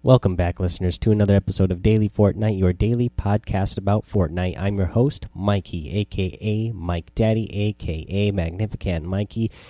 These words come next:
And today, the P S four and the Xbox received updates, uh,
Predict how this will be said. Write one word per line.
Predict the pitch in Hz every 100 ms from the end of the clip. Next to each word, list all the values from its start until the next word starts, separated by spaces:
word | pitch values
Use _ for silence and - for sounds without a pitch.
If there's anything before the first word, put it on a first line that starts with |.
| - -
And | - 87
today, | - 87 107 123 131 - - -
the | -
P | - 139
S | 127
four | - 131 123 -
and | 101 117
the | 117
Xbox | 107 - - 104 -
received | - 95 92
updates, | 107 117 131 127 - - - - - - -
uh, | 80 76